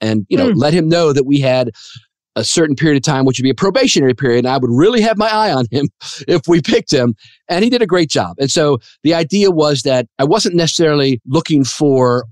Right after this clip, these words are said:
Speaker 1: dotting all the I's and crossing all the T's in his background and experience. I was looking for the core essential person there and what skills, knowledge, and abilities he had,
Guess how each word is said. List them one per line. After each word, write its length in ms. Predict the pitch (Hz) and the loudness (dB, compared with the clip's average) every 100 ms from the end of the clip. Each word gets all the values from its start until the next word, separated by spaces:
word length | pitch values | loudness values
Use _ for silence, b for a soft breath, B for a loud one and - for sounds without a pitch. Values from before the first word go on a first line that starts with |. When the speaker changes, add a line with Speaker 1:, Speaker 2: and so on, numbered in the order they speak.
| - | -4
Speaker 1:
dotting 320 | 143 185 180 | -2 2 2
all 160 | 160 | 2
the 100 | 151 | -2
I's 320 | 131 131 127 123 | -2 0 0 -2
and 120 | 120 | -4
crossing 440 | - 139 139 147 | -2 -2 -2 0
all 140 | 123 113 | 0 -2
the 80 | |
T's 460 | 113 - 185 143 120 | -4 -4 -2 -2 -2
in 80 | 123 | -2
his 260 | 127 123 | -2 -2
background 600 | - 131 135 - 131 123 | -4 -6 -4 -4 -2 -2
and 80 | 110 | -2
experience. 580 | 107 - 175 147 104 - b b _ | -4 -2 0 2 0 -6 b b _
I 80 | 175 | -2
was 140 | 170 | 0
looking 220 | 151 160 | -2 -2
for 140 | 147 143 | -2 -2
the 80 | 120 | -4
core 440 | - 190 196 196 | 0 2 2 2
essential 580 | 156 - - 170 - 160 | -2 -2 -2 -2 0 -2
person 440 | 123 147 143 123 113 | -2 -2 -2 0 0
there 240 | 101 95 B B B | 0 -4 B B B
and 160 | 123 120 | -2 0
what 160 | 147 | 0
skills, 640 | - - 180 180 180 165 - _ | -2 -2 0 2 0 -2 -8 _
knowledge, 420 | 123 143 151 143 | -2 0 -2 -2
and 120 | 135 | -2
abilities 480 | 127 117 208 160 127 | -2 0 0 2 0
he 100 | 123 | -2
had, 380 | 104 110 98 98 | -4 -4 -4 -6